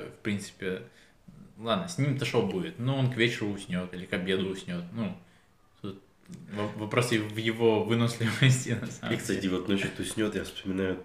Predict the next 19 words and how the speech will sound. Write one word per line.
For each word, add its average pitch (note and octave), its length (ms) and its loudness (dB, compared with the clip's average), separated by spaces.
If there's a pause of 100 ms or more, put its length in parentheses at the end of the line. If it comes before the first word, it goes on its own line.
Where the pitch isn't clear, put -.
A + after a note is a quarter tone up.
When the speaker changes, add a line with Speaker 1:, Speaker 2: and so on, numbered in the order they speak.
Speaker 2:
ту-, - 160 -14
тусы, G#2 320 -6
например, E2 420 -6
знаешь, F#2 440 -2
нач-, F#2 340 -4
началась F#2+ 400 -2
туса - 340 -8
на E2 120 -4
доме, E2 300 -6
на E2 40 -10
каком-нибудь D2+ 380 -12
в - 40 -20
два E2 200 -4
дня. D#2 320 -12 (1500)
Ты G2 80 -4
в F#2 100 -6
девять G2 300 4
вечера F#2 420 0
отлетел, A2+ 600 -4